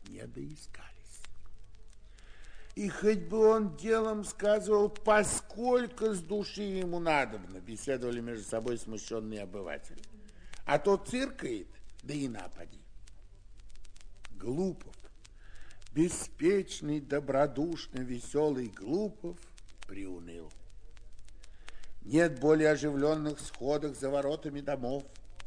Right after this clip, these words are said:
умолкло щелканье подсолнухов, нет игры в бабки, улицы запустели, на площадях показались хищные звери,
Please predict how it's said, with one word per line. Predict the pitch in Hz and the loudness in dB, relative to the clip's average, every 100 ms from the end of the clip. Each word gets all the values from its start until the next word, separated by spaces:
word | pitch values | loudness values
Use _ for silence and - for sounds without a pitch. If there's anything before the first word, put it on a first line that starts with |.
| - - - - | -6 -6 -8 -10
умолкло | - 151 170 185 185 170 175 | 0 4 10 10 10 6 2
щелканье | 165 - 156 175 170 165 160 165 | 2 0 0 2 0 -4 -4 -2
подсолнухов, | 165 160 - 147 170 170 160 - 147 - - - - | -2 -4 -2 0 0 -2 -8 -10 -14 -12 -12 -10 -10
нет | - 139 180 156 | -4 0 0 2
игры | 170 160 175 | 0 4 2
в | 160 131 | 2 -2
бабки, | 143 170 170 - - - 143 - - - - - - - - | 2 2 2 -6 -14 -14 -12 -10 -10 -10 -12 -12 -12 -8 -2
улицы | 143 196 175 170 - 143 | 2 2 2 -2 -6 -10
запустели, | 131 139 - 135 - - 117 160 165 143 139 - - - - - - | -8 -8 -8 -10 -8 -6 0 2 2 -4 -8 -10 -8 -8 -10 -14 -12
на | - 151 | -4 -2
площадях | 147 165 156 - 151 170 170 - | 2 0 0 -2 4 4 4 -2
показались | 160 160 147 165 175 151 | 0 0 2 2 0 -2
хищные | - 156 160 - 143 156 | -8 -10 -10 -10 -6 -6
звери, | 139 90 107 147 170 147 135 | -8 -10 -6 -4 -4 -6 -10